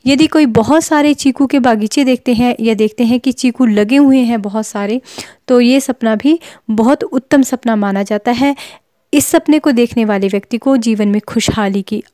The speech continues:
आने वाले समय में प्राप्ति होती है, सुख समृद्धि की जीवन में प्राप्ति होती है, यानी कि आपको मॉनेटरी गेन हो सकता है, वेल्थ आपके घर की बढ़ सकती है,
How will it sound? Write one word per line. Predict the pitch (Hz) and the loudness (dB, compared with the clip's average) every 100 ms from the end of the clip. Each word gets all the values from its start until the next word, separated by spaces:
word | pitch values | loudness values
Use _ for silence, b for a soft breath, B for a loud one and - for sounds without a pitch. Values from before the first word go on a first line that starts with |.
| - | -4
आने | 208 196 | 0 0
वाले | 196 180 | -2 -4
समय | 175 190 185 | -6 -4 -2
में | 220 339 | 0 -2
प्राप्ति | - - 196 - 208 | -4 -4 -4 -6 -4
होती | 220 208 247 | -2 -2 0
है, | 262 294 B B B | 2 0 B B B
सुख | - 320 | -2 0
समृद्धि | - 254 208 185 - 208 | 0 0 0 -4 -6 -6
की | 214 | -6
जीवन | 190 190 190 | -6 -4 0
में | 233 339 | 0 0
प्राप्ति | - 240 175 - 190 | -2 -6 -6 -8 -12
होती | - 180 190 | -12 -14 -10
है, | 190 196 | -6 -4
यानी | 196 202 | -4 -4
कि | 202 | -4
आपको | 196 - 196 | -4 -4 -4
मॉनेटरी | 180 185 180 208 | -4 -4 -4 -8
गेन | 175 202 226 | -4 -2 0
हो | 233 | -2
सकता | 226 - 214 | -4 -6 -4
है, | |
वेल्थ | 208 196 208 233 | -2 -4 -6 -8
आपके | 220 226 | -6 -6
घर | 220 214 | -6 -8
की | - | -10
बढ़ | 196 | -10
सकती | 190 202 - 202 | -10 -12 -10 -4
है, | 220 | -4